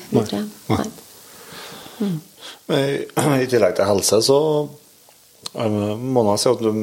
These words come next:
Speaker 3: så mye personlig oppfatning er jo at det må jo ha skjedd ting med gemyttet til svarthund, jo.
Speaker 2: Ja da, det, det har det gjort.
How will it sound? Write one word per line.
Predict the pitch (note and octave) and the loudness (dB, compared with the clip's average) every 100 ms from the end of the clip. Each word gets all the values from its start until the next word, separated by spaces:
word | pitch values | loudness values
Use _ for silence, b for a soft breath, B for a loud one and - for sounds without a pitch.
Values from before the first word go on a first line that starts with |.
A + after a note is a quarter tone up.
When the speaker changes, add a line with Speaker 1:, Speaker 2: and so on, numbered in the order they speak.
| G#2 | -2
Speaker 3:
så | G#2+ G2+ G2+ G#2 G#2 - | 0 0 -4 -12 -18 -14
mye | B2 G#2+ G2+ G2 | -8 -4 -2 0
personlig | G#2 G2 A#2+ D3 | 0 2 0 0
oppfatning | A2 A2 G#2 | 0 0 0
er | F#2 | 2
jo | F2+ | 2
at | G2 | 0
det | G2+ | 0
må | F#2+ F2 | 0 2
jo | D3 | 2
ha | B2+ | 2
skjedd | - G#2 G2 | 2 0 -2
ting | G#2 G2+ | -8 -6
med | G2+ G2+ | -4 -2
gemyttet | F#2 E2 - C#3+ | -2 -2 0 0
til | F3+ | 0
svarthund, | F3 D3 C3 E3+ | 0 0 -2 -4
jo. | - _ _ B B B | -10 _ _ B B B
Speaker 2:
Ja | G3+ G3+ | -2 2
da, | A#3 | 2
det, | F#3 E3+ F3+ | 2 0 2
det | G3 | 0
har | G3+ | 2
det | F#3 | 0
gjort. | D3 - | -2 -6